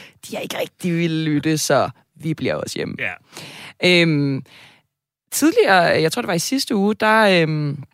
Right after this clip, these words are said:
Speaker 1: den nye, øh, udenrigsminister i, øh, i Tyskland,
Speaker 2: Mm.
Speaker 1: Annalena Baerbock,
Speaker 2: Det så jeg godt.
Speaker 1: øhm, hun var også ude i et stort interview og sige, "Det er, kan godt være, at vi heller ikke dukker op." Og for allerede år, øh, for over et år siden,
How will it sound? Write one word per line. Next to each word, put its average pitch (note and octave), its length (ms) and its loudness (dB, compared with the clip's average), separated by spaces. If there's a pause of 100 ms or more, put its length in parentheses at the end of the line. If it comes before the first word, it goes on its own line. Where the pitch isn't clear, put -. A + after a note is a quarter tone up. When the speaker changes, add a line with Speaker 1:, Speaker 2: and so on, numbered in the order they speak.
(540)
Speaker 1:
den F3+ 140 2
nye, G#3+ 420 4
øh, D#3 180 2
udenrigsminister F#3 800 -2 (140)
i, - 240 -6
øh, C2 300 -8 (140)
i - 40 -14
Tyskland, - 440 -2
Speaker 2:
Mm. A3+ 300 2
Speaker 1:
Annalena E3+ 360 0 (100)
Baerbock, D#3 500 -2 (100)
Speaker 2:
Det D3 80 -10
så F#3 120 -6
jeg D#3 100 -2
godt. D3+ 140 -4
Speaker 1:
øhm, C#3+ 140 -8 (380)
hun B3+ 100 -2
var B3+ 140 2
også D4+ 160 -4
ude D#4 220 0
i C#4 40 -2
et A#3 80 -2
stort B3 220 -2
interview A#3+ 400 -2
og G3+ 160 0
sige, G3 300 0
"Det F#3 440 -4
er, D4+ 480 -4
kan C4+ 140 -8
godt - 200 -6
være, B3 260 0
at G3 120 -8
vi A#3+ 120 -2
heller B3+ 280 -4 (160)
ikke C4+ 340 0 (680)
dukker E3+ 200 4
op." D3+ 160 4
Og D3+ 140 2
for - 200 -2
allerede G#3+ 380 0
år, F#3+ 320 2
øh, D#3 400 -2
for - 280 -14
over D#3+ 200 0
et D3+ 100 0
år B3+ 160 2
siden, F#3+ 420 -2